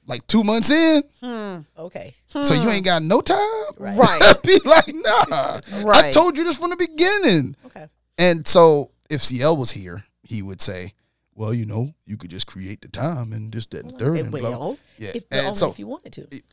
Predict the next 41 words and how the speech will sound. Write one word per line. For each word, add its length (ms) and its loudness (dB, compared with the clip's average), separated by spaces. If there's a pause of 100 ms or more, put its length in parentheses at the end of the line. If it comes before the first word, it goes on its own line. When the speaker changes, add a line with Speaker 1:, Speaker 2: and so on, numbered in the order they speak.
(120)
Speaker 1:
and 200 -16
Speaker 2:
But 120 -2
Speaker 1:
that's, 140 -6
Speaker 2:
and 180 -2
Speaker 1:
I, 60 0
I 20 -2
don't 240 -2
think 180 -8
I'm 120 -6
in 60 -6
a 60 -8
place 260 -6
right 180 -10
now 200 -6
Speaker 3:
Right 240 -8
now, 180 -12
you 180 -16
Speaker 1:
where 160 2
Speaker 3:
don't 80 -8
Speaker 1:
I 160 -2
Speaker 3:
want 100 -10
to. 60 -16 (120)
Speaker 1:
want 220 -8
to. 280 -8 (340)
And 160 -6
then, 160 -6
Speaker 3:
Right. 180 -16
Speaker 1:
like, 240 -10
the 80 -14
boys 300 -6
live 200 -10
with 120 -14
me 340 -14 (140)
during 180 -10
the 60 -8
Speaker 2:
Yes. 100 -8
Speaker 1:
school 180 -8
year. 220 -14 (100)
Speaker 3:
Okay. 180 -20
Speaker 2:
Yes. 280 -20
Speaker 1:
So 520 0